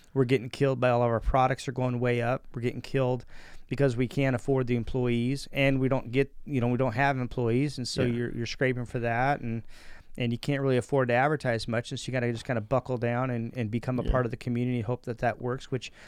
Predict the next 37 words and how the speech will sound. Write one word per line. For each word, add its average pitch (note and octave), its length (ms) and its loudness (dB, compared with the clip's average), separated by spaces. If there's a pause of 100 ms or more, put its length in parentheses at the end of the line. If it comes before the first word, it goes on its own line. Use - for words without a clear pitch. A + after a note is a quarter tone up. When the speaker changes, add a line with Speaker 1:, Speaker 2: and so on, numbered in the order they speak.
(140)
Speaker 1:
it C#3 140 4
always B2 260 6
does, B2+ 460 2
and C#3 100 -2
so A#2+ 140 -2
that, A#2 260 2 (140)
you B2 160 -2
know, A2+ 180 -4 (220)
but D#3 140 2
a D3+ 40 0
lot C#3+ 160 8
of F3+ 80 2
companies, B2+ 400 -2
they B2+ 80 2
don't, B2+ 260 0 (100)
they B2 100 0
don't B2+ 200 -4
go D3 140 -2
that C#3 220 -4
way, G#2 220 -4 (300)
Speaker 2:
No. G2+ 220 -6 (160)
Speaker 1:
you A#2 180 -2
know, G#2+ 300 -2
and, A2+ 320 -2
uh, A2 300 -2 (400)
and A#2 140 -6
so, A#2 220 -2
I C#3+ 80 2
don't E3+ 80 0
know. F3+ 160 0 (180)
It's - 160 -6
kinda D#3+ 180 -2
crazy F3 360 0
out - 100 0
there C3+ 160 0
right C3+ 180 2
now. C3+ 200 -2